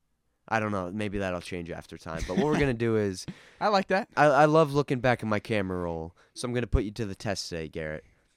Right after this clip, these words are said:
Speaker 1: I'm gonna show you two photos and one video, and you have to guess the date in which th-, the event happened.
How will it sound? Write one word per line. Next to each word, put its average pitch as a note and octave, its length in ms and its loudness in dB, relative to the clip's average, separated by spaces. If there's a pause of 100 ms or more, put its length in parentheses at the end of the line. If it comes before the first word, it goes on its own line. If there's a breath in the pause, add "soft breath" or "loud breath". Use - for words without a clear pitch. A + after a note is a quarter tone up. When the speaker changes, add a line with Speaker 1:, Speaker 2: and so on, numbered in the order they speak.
(180)
Speaker 1:
I'm A2 140 -2
gonna B2 120 -2
show C3 160 -4
you A2+ 140 -2
two E3 260 -6
photos A2 880 6 (340)
and G2+ 180 -4
one B2+ 260 2
video, F2+ 600 -4 (500)
and F2+ 140 -6
you A2 140 0
have G#2+ 180 0
to G2 80 -4
guess A#2 600 -2 (340)
the G#2 80 -4
date B2 380 2 (180)
in G2 120 -6
which G#2 240 -6
th-, - 100 -20 (120)
the G#2+ 140 -6
event G2+ 240 -2
happened. G2 420 -4